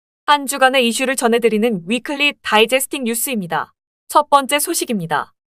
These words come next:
영국의 아톰은행이 연봉 삭감 없는 사 일 근무제를 십일월 일일부터 전격 시행했습니다.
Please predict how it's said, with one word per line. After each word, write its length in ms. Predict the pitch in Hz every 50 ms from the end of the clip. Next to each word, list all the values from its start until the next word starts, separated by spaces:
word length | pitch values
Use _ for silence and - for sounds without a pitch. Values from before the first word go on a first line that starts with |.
| _ _ _ _ _ _ _ _ 208
영국의 400 | 226 233 240 233 285 262 302 294
아톰은행이 880 | 254 240 233 302 294 285 294 277 277 269 262 269 262 220 165 - _ _ _ 208
연봉 320 | 226 233 240 269 311 320
삭감 360 | - - 311 - 302 311 277
없는 240 | 220 220 240 285 311
사 160 | 302 349 302
일 140 | 285 285 269
근무제를 500 | - 269 254 254 262 262 233 247 240 262
십일월 460 | - - 330 - 294 285 277 262 220 220
일일부터 400 | 226 254 262 220 233 233 - 262
전격 380 | - 247 214 214 - 247 254
시행했습니다. 760 | - - 254 226 214 208 - - 160 160 160 147 117 -